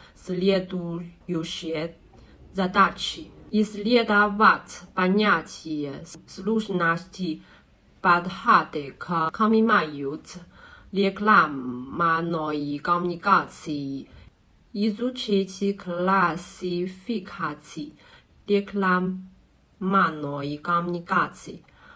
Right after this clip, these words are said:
обозначить специфику коммуникативного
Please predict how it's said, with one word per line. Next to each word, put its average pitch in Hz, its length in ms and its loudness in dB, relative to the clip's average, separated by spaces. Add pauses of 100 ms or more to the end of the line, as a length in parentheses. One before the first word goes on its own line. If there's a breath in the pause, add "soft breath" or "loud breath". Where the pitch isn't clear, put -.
(320 loud breath)
обозначить 185 2000 0 (160)
специфику 170 1900 -4
коммуникативного 170 2000 0